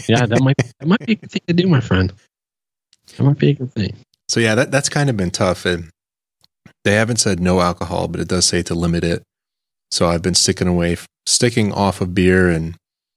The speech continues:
Speaker 2: you know, having red wine, which is supposed to be good for your heart anyway. And the other thing that's killing me, John,
Speaker 1: Yeah, man.
Speaker 2: I'm supposed to limit my caffeine.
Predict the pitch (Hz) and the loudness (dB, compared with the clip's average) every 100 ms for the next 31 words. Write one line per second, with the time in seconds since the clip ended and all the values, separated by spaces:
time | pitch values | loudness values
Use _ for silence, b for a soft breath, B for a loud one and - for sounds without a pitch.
0 | _ _ _ _ 95 95 90 90 92 87 | _ _ _ _ -2 0 0 2 2 2
1 | 87 90 90 87 - 95 - 92 92 - | 0 2 0 0 -2 -2 -2 -4 -6 -4
2 | 85 98 87 87 87 85 85 82 90 - | -2 0 0 0 0 0 0 -2 -6 -12
3 | _ _ _ _ _ - 123 131 123 107 | _ _ _ _ _ 0 0 2 2 2
4 | - 113 107 101 98 104 104 101 _ - | 2 2 2 2 0 0 0 -4 _ -20
5 | _ _ _ _ _ _ _ _ _ 113 | _ _ _ _ _ _ _ _ _ -8
6 | 101 92 _ _ 101 - 101 92 92 90 | -8 -10 _ _ -4 -2 0 2 2 2
7 | 95 90 - 90 - 101 110 | -2 -4 -2 -2 -2 -2 -4